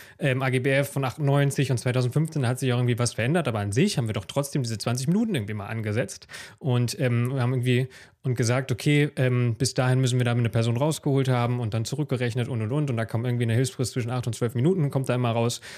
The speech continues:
Und eigentlich, ähm, oder irgendwie das, wo, wo, wo wir irgendwie da sein wollen. Und das ist doch irgendwie wie so ein Kartenhaus eigentlich zusammengefallen, so dass wir sagen, „Okay, das war irgendwie das Mom-, das war der eigentliche Grund, warum wir nach der und der Zeit da sein wollen.“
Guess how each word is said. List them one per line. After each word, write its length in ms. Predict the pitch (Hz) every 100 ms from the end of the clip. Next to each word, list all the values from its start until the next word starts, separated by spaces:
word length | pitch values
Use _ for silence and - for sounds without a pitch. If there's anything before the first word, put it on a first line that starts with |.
| - -
Und 240 | 131 -
eigentlich, 480 | 123 226 214 190 - - -
ähm, 400 | 139 135 135 131 127 _ _ _ _ _ _ - -
oder 200 | 151 120
irgendwie 180 | 120 117
das, 180 | 120 113 -
wo, 160 | 123 107
wo, 80 | 107
wo 120 | - 110
wir 100 | 113
irgendwie 180 | 107
da 180 | - 214
sein 240 | 170 165 151
wollen. 300 | 151 151 156 - _
Und 460 | - 131 127 120 -
das 140 | 143
ist 160 | 170 -
doch 80 | 139
irgendwie 240 | 143 143
wie 60 | 127
so 100 | 127
ein 80 | 107
Kartenhaus 480 | 113 143 120 120
eigentlich 240 | 123 110 107
zusammengefallen, 800 | 127 104 104 98 - 95 95 98
so 120 | 95
dass 160 | 98
wir 60 | 110
sagen, 200 | 104 104
„Okay, 240 | 98 107 95
das 300 | 123 - -
war 120 | 123
irgendwie 180 | 120 113
das 140 | 104
Mom-, 320 | 110 110 117
das 220 | - 123 -
war 100 | 113
der 280 | 110 113 - -
eigentliche 440 | 135 135 131 117
Grund, 340 | - 117 160 -
warum 280 | 107 113
wir 140 | 120 113
nach 200 | 107 95
der 180 | 104 120
und 140 | 110
der 100 | 101
Zeit 300 | - 98 98
da 160 | 101 135
sein 260 | 135 135
wollen.“ 280 | 131 127